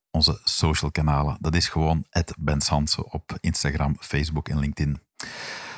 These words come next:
We vroegen trouwens vorige week op social nog enkele suggesties voor podcastgasten en we kregen echt heel wat tips.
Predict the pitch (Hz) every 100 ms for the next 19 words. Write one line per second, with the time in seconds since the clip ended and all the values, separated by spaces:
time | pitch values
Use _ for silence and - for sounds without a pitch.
0 | - _ 82 101 101 104 104 95 - 98
1 | 87 90 87 - 95 - 90 85 82 80
2 | - - 80 82 - 87 85 - 80 -
3 | 80 - - - 80 - 76 - - 73
4 | - - 78 - 78 78 - 78 - _
5 | _ 80 80 73 - 67 -